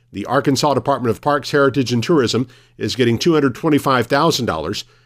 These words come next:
for the Lake Sylvia Recreation Area Trail improvements. Two Faulkner County cities are also getting R T P funds.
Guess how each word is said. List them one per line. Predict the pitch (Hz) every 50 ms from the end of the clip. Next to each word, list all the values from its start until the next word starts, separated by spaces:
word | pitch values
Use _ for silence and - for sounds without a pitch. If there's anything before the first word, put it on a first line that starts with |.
| _ _ _
for | - 110
the | 107 101
Lake | 107 123 143 135
Sylvia | - - 160 147 135 143 139 131
Recreation | 120 139 139 - - 139 135 143 135 - - 135 131 -
Area | - 139 143 147 143 139 127 120
Trail | 110 - - 143 139 143 139 127
improvements. | 104 92 - 107 90 71 71 - - - - _ _ _ _ _ _ _ _ -
Two | - 165 160
Faulkner | - - 151 160 160 - 160 135
County | - 151 135 123 117
cities | 110 - - 120 87 85 76 80 - 117
are | 127
also | 147 160 - - 131
getting | 113 117 95 98 107
R | - 123 127 127 -
T | - - 143 123 113
P | - - 143 113 104
funds. | - - 110 107 135 165 170